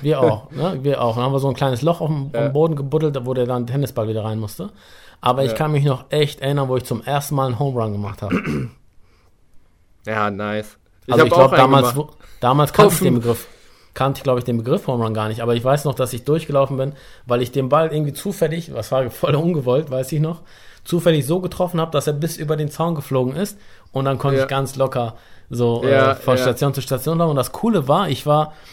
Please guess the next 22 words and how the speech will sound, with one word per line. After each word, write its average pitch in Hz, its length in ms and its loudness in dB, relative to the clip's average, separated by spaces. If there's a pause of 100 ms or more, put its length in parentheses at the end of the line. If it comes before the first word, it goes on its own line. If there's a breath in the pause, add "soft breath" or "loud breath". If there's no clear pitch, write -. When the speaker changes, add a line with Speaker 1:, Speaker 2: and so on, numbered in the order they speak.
(160 loud breath)
Speaker 1:
ich 120 160 -2
war 160 120 4
der 147 120 6
Jüngste, 165 420 0
also 110 200 0
die, 120 220 -2
die 120 180 0
mit 117 220 -4
den 123 180 -2
Kindern, 151 280 -2
also 110 140 -4
mit 117 100 -6
meinen 117 200 -2
Geschwistern, 123 500 -6
beziehungsweise 110 320 -4
meine 104 140 -4
eine 110 160 -4
Schwester, 135 420 -4
die 107 160 -4
nächstältere 117 600 -4
von 104 180 -6
mir, 123 220 -4